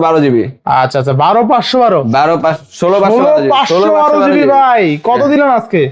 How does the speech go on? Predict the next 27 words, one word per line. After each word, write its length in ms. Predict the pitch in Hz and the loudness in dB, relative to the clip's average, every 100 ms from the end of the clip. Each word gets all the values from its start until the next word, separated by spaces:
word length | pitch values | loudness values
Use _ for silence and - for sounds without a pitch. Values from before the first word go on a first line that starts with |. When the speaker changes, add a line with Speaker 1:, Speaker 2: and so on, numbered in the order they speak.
| - 165 | -2 -2
Speaker 1:
মাত্র 200 | 190 226 196 | 0 0 0
বিশ 120 | 208 | 2
হাজার 160 | 226 208 208 | 0 0 0
টাকা, 140 | 180 170 | 0 0
মাত্র 140 | 180 202 | 0 0
বিশ 120 | 202 | 0
হাজার 140 | 208 208 | 0 0
Speaker 2:
দেখেন। 60 | |
Speaker 1:
টাকা 140 | 214 208 202 | 0 2 0
থাকছে 240 | 202 226 180 | 0 0 2
Vivo 180 | 180 196 196 | 2 2 0
X 40 | - 202 | -2 -2
Flip। 220 | 170 120 - _ - | 0 -2 -6 _ -4
Speaker 2:
আচ্ছা, 240 | 147 156 147 | -2 0 0
Vivo 200 | 185 208 208 | 2 2 0
X 40 | 208 - | -2 -2
Flip 240 | 226 226 - | 0 0 -2
ষোলো 240 | - 190 208 202 | -2 0 2 2
জিবি, 180 | 226 247 240 | 2 0 -2
পাঁচশো 360 | 208 202 - 233 226 | -2 -2 -2 0 2
বারো 160 | 220 220 | 2 2
জিবি, 140 | 233 226 | 2 2
only 120 | 214 202 | 2 2
বিশ 80 | 220 | 2
হাজার 160 | 220 208 | 0 0
টাকা। 120 | 175 | 0
Speaker 1:
মাত্র 160 | 135 | 0